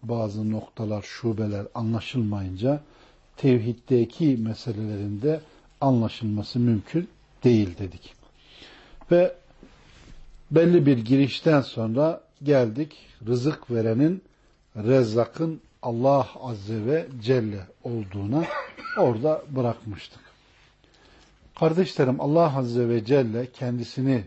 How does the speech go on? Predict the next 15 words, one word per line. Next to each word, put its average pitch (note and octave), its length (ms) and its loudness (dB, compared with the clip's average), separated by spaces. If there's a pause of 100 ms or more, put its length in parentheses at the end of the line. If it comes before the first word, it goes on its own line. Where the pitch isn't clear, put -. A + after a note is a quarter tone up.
(140)
bize G#2+ 420 -2
tanıtırken B2+ 760 -4 (640)
ilk F#3+ 240 0
sorduğu A2 540 0
sorulardan G#2+ 880 0
birisi B2 460 2
şudur. A2 520 -8 (1160)
Rızkı G#2 340 -10
veren A#2+ 360 -4
kim? A#2+ 220 -8 (1300)
De G#2+ 100 2
ki D#3 320 -2 (720)
Allah. F2+ 360 -4 (760)
Yani A#2+ 320 6
soran C3 580 4